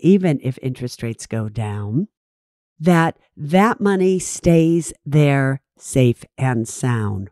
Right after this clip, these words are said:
Why? Because when you go to take money out at a time when the markets have crashed,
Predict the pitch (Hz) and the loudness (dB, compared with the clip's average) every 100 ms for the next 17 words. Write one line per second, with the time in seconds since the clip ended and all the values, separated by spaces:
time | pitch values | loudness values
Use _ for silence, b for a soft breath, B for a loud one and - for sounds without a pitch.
0 | _ - 127 123 113 98 85 _ _ _ | _ -4 -2 -2 -4 -8 -16 _ _ _
1 | _ _ _ - - B B B - 202 | _ _ _ -12 -12 B B B 2 4
2 | 175 - - 196 170 151 147 - b b | 4 0 -6 -2 0 -2 -6 -12 b b
3 | b - 135 160 185 214 233 240 226 185 | b -4 2 4 4 2 0 -2 -2 0
4 | 185 185 190 - 190 - 175 170 170 160 | 0 0 -4 -4 -4 -4 -4 -4 -4 -4
5 | 160 - - 147 127 113 - _ _ _ | -4 -6 -6 -2 -2 -4 -10 _ _ _
6 | - 160 147 - - 170 170 185 185 180 | 0 0 0 -4 -8 -6 -2 -2 -2 -4
7 | 170 156 151 151 - 160 - 147 - - | -4 -4 -4 -4 -8 -10 -8 -10 -10 -8
8 | 170 147 120 123 - - | -4 -2 -2 -4 -10 -12